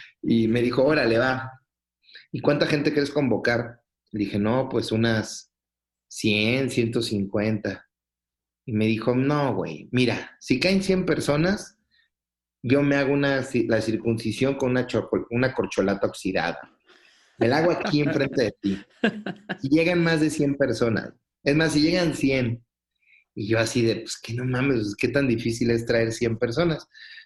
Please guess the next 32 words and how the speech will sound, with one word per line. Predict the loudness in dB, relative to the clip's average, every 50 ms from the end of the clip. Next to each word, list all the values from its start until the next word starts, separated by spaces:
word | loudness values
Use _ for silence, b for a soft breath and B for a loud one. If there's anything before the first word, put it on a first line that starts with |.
| B _
¿no? | 0 2 2 2 0 0 -2 -2
Y | 0 2 2 2
este, | 2 0 -2 -4 -8 -6 _ 0 2 2 2 2 2 2 2 0 0 -2 -6 -8 -12 _ _ _ _ _ _ _ _ _ _ _ _ _ _ _ _ _ _ _ _ _ _
y | -2 -2 -2 -2
pues | -2 0 2
ya | 2 4 4
yo | 4 4
dije, | 2 2 2
"Órale, | 2 2 4 2 2 2
va". | 2 2 2 2 2 2
Y | 2 2 0 -2 -4 -6 -4
me | -2 -2
acuerdo | 0 2 2 2 2
que | 2 2 2
llegué | 2 2 2 2 2 2 2 2 2 2
y, | 2 2 0 0 -2 -4 -6 -10 -12 -16 _ _ _ _
y | -10 -10 -10 -10 -12 _ -20 -20 -20 _ _ _ _ -4
yo | -2 0 2
buscaba | 2 0 0 0 2 2 2 2
lugares | 2 2 2 0 0 0 0 0 0 -2 -4 -6
y | -10 -10 -12 B B B B B B 0
yo | 0 0
decía, | 2 2 2 2 2
"No, | 2 2 2 0 0 0
pues", | 0 0 2 2
yo | 0 0 -2 B B B B B
estaba | _ 0 2 2 2 2
consiguiendo | 0 0 2 2 2 2 4 4
el | 4 2
equipo | 2 0 -2 -2 0 0 2 2
de | 2 4
audio | 2 2 2 2 2 2 0 -2 -6 -10